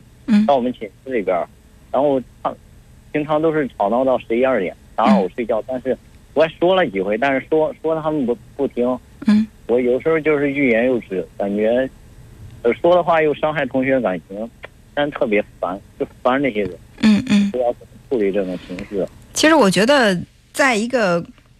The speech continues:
Speaker 1: 就是集体的环境当中，不顾别人要不要休息就闹到十一二点，本身是他们不太懂得这个人际规则。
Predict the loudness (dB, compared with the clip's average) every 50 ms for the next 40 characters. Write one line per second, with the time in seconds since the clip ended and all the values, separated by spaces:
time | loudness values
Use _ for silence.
0 | _ _ _ _ _ _ _ _ _ _ _ _ _ -12 -8 -6 -6 -4 -2 -2
1 | -4 -2 -2 -2 -2 0 0 0 0 0 0 0 0 0 2 2 2 2 2 4
2 | 4 4 4 4 4 4 4 2 2 0 -6 _ _ -20 -20 -20 -20 -14 -4 0
3 | 2 2 4 4 4 4 4 4 6 6 4 4 4 2 2 2 2 2 2 0
4 | 0 0 -2 -2 -2 -4 -4 0 2 2 4 4 4 4 2 2 2 2 2 2
5 | 2 2 4 2 2 2 2 2 2 2 2 2 4 4 4 4 4 2 2 2
6 | 0 -2 -2 0 2 2 4 4 4 4 2 0 0 -2 -2 -2 -2 0 0 0
7 | 0 0 0 -2 -4 -4 -4 -2 -2 -2 0 2 2 2 2 2 4 4 4 2
8 | 2 2 0 2 4 4 4 4 2 0 -2 -2